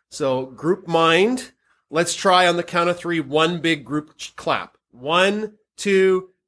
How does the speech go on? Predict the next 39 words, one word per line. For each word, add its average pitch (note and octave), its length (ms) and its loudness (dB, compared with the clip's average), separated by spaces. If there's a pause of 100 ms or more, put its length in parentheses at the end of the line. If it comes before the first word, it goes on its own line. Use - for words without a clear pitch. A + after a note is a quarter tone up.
(140)
three. F#3 440 0 (760)
Okay, D3+ 280 -2
so - 180 -4
we're E3 140 -4
pretty A#3+ 280 -2
good A3 200 2
at D3+ 160 -2
this. - 420 -14 (300)
We've D3+ 200 -2
only G#3 220 4
done G3 220 2
this F3+ 180 0
once. B2 320 -6
That C3 120 -6
actually D#3 320 -6
worked C3+ 240 -10
out B2+ 180 -10
pretty A2+ 200 -16
good. F#2 200 -12 (1200)
Okay. D3+ 280 -2 (1000)
All E3+ 120 4
right, F3+ 240 0
so F#3+ 120 0
the E3+ 120 -4
theme B3 260 0
this C4+ 160 0
week A3 200 0
is F#3 80 4
actually F3 380 2
trees. D3+ 760 -2
Uh, C3+ 220 0
the C3+ 140 -2
guest D#3 400 2
this F3+ 200 -2
week D3+ 360 -4
is, C#3 320 -2
uh, C3+ 140 4
Joseph D#3+ 420 0
Vaughn, D3 500 2